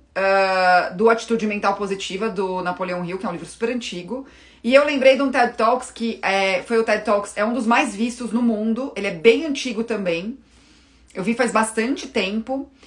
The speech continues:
E nele, É, eu falo dele pras minhas alunas do Estilo com Propósito, Faça Você Mesma. E nele,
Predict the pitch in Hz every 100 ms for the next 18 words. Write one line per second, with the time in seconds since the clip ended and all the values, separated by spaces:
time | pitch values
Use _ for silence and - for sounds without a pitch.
0 | - - 220 254 240 277 294 208 165 139
1 | - _ _ _ _ _ _ _ _ -
2 | - 180 - 226 226 226 190 226 214 208
3 | 220 214 190 202 214 208 185 196 185 180
4 | 180 180 175 - - 175 170 175 175 160
5 | 175 185 - 214 214 247 247 180 156